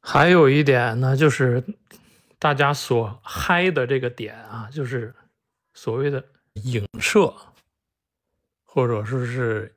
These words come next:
影射政治的这种电影儿。可参考的坐标系，我分析了，应该是有三座啊，三座山。对，第一个呢，就是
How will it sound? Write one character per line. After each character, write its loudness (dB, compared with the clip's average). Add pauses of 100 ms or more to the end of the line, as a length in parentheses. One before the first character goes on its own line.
(120)
影 -6
射 -2
政 0
治 -10
的 -20 (260)
这 -10
种 -14
电 -8
影 -20
儿。 -20 (1120)
可 -6
参 -2
考 -6
的 -10
坐 -2
标 0
系， -8 (300)
我 -12
分 -6
析 -6
了， -6
应 -8
该 -4
是 -10
有 -12
三 -8
座 -10 (180)
啊， -20
三 -6
座 -4
山。 -6 (240)
对， -20 (1160)
第 -4
一 -2
个 -2
呢， -10
就 -14
是 -16